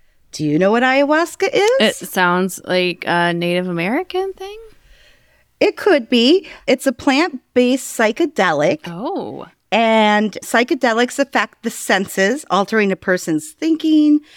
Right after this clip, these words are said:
Speaker 1: sense of time, and emotions.
Speaker 2: Okay.
Speaker 1: They can cause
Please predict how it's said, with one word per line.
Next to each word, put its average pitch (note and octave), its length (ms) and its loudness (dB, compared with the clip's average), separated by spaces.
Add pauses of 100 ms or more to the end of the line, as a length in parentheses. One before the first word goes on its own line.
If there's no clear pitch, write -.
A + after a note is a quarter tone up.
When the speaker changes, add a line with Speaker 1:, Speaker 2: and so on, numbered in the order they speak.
(200)
Speaker 1:
sense G3 280 -2
of F#3+ 100 0
time, C4 640 2
and G3 100 2
emotions. B3 800 2 (180)
Speaker 2:
Okay. A#3 460 0
Speaker 1:
They - 60 -
can C4 200 4
cause A#3 680 0